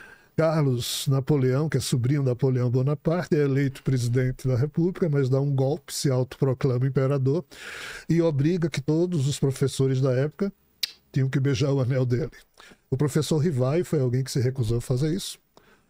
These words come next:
por isso perdeu a licença para o magistério, ficou desempregado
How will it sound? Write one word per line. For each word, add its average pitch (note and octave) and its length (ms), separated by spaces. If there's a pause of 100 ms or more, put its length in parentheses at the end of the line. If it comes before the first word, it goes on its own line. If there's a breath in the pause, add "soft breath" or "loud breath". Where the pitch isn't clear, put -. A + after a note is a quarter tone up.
(320 soft breath)
por D3 180
isso C#3+ 220
perdeu C#3 360
a C3 40
licença C3+ 520
para B2+ 200
o B2+ 40
magistério, C#3+ 680 (200)
ficou C#3 280
desempregado B2 720